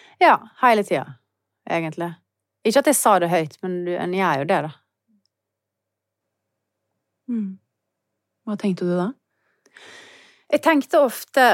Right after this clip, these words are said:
Speaker 1: åh, nå begynner jeg å grine. <clears throat> Det er så rart å gå tilbake på det, for at det er sånn... nå, nå er jo livet mitt gått videre, sant?
Speaker 2: Mm.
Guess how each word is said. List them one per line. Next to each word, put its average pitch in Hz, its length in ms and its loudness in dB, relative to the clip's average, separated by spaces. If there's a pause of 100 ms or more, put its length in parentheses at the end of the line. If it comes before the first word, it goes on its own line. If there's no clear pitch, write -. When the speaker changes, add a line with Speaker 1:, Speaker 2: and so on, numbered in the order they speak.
Speaker 1:
åh, 233 160 -6
nå 302 100 2
begynner 254 200 0
jeg 196 100 0
å - 20 -10
grine. - 500 0 (1040)
<clears throat> 254 760 -2 (3000)
Det - 180 -10
er 254 80 -2
så 233 120 2
rart 220 360 2
å - 40 -20
gå 208 120 -4
tilbake 208 540 0
på - 140 -10
det, 233 120 -8
for 233 80 -6
at 226 80 -12
det 233 140 -4
er 240 100 -8
sånn... 226 300 -6 (160)
nå, 254 160 0 (220)
nå 262 180 2
er 240 160 2
jo 240 80 2
livet 214 260 -6
mitt 220 160 -12
gått 202 160 -12
videre, 196 380 -8
sant? 233 320 -20
Speaker 2:
Mm. 220 240 -8